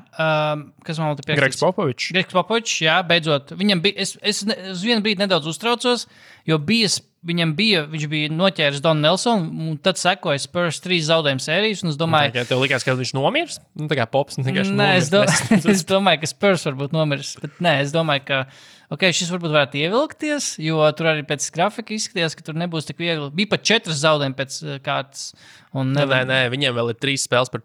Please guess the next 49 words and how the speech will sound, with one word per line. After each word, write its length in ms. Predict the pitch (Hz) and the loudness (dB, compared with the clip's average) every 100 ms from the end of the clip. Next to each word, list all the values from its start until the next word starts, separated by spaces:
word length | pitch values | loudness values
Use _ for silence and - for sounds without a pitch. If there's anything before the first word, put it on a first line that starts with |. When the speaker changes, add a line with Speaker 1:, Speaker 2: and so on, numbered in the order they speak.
| 135 | 0
Speaker 2:
Portland, 380 | 139 131 113 120 | 0 0 -4 -2
divas 160 | 131 | -4
pret 220 | - 110 127 | -4 -8 -2
New 80 | |
Orleans, 460 | 135 120 113 110 113 | 0 0 -2 -4 -4
viena 160 | 123 120 | -4 -2
pret 300 | - 113 - | -2 -2 -2
Speaker 1:
Jā. 60 | 120 | -2
Speaker 2:
O 60 | 120 | -2
K 160 | 117 | -2
C, 300 | 113 - 131 | -4 -2 -2
viena 220 | 120 117 113 | -2 -4 -4
pret 220 | 113 - | -8 -8
Houstonu. 540 | - 123 139 - 110 202 | -4 -2 -2 0 2 4
Speaker 1:
Nē, 60 | 214 | 4
nē, 60 | |
viņš 200 | 170 214 254 | 2 0 -2
jau 60 | |
ir 100 | 247 247 254 | -4 -6 -4
labojis, 300 | 269 190 135 | -2 -2 -6
tagad 220 | 233 226 | -4 -2
jau 80 | 220 | -2
viss 140 | 220 160 | -4 2
Speaker 2:
Nē, 80 | 165 | 4
Speaker 1:
kārtībā. 160 | 160 | 4
Speaker 2:
viņš 120 | 165 175 | 2 2
ir 60 | 175 | 2
labojis, 340 | 185 170 131 | 4 4 2
bet 140 | 127 156 | 0 0
tur 80 | |
vēl 220 | 143 135 127 | 2 2 2
ir 140 | 120 120 123 131 131 | 0 -2 -10 -4 2
daudz, 400 | 123 131 127 120 | 4 2 -2 -4
eh, 180 | 120 117 - | -2 -2 0
patrons, 380 | 123 - 131 113 | -2 2 2 2
Speaker 1:
Iespējas. 140 | 127 | 0
Speaker 2:
lai 240 | 113 110 113 | -2 -4 -4
vēl 240 | 123 127 | -2 -2
uzlabotu 460 | 123 120 113 113 131 | -2 -6 -4 -2 0
un 40 | |
Speaker 1:
Mhm. 60 | 123 | 0
Speaker 2:
tā 60 | 117 | 0
tālāk. 380 | 131 131 117 135 | 2 2 0 -2
Un, 80 | 123 - _ - | -4 -12 _ 0
manuprāt, 380 | 147 139 131 | 2 2 0
man, 180 | 135 139 | 2 0
es 120 | - 143 | 0 -2
atceros 280 | 143 143 | 2 0
mūsu 220 | 123 127 | 0 -4